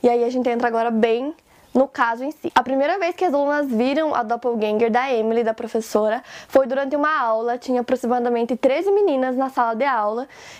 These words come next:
E a Emily tava lá dando sua aula, normalmente tava escrevendo no quadro. E aí, do nada, as treze meninas, todas elas viram a doppelganger, né? A clone, o fantasma da professora, que era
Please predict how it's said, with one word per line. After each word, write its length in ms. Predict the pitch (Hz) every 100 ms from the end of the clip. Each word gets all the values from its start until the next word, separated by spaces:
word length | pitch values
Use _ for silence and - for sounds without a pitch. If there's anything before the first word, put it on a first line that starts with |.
| -
E 80 | 330
a 140 | 381
Emily 180 | 349 330
tava 220 | 339 330
lá 160 | 339 320
dando 240 | 294 285
sua 260 | - 311 320
aula, 260 | 269 269 254
normalmente 440 | 240 262 285 247
tava 160 | 254 240
escrevendo 480 | - 262 233 226
no 80 | 240
quadro. 580 | 254 - 226 220 226 294 - - -
E 80 | 285
aí, 380 | 330 330 294 285
do 160 | 277
nada, 580 | 330 269 240 226 285 330 - -
as 160 | - 233 - -
treze 300 | - 269 339
meninas, 360 | 403 349 311 311
todas 360 | - 285 339 339
elas 280 | 294 294
viram 540 | 269 233 233 233 269 330 - - -
a 100 | 269
doppelganger, 720 | 247 247 285 233 220 220 208
né? 140 | 202 202
A 60 |
clone, 720 | 214 - 233 233 226 214 208 - - - -
o 80 |
fantasma 920 | - 240 247 220 214 247 269 277 285
da 140 | 294 247
professora, 640 | 240 240 247 - 233 247
que 120 | 262
era 200 | 247 240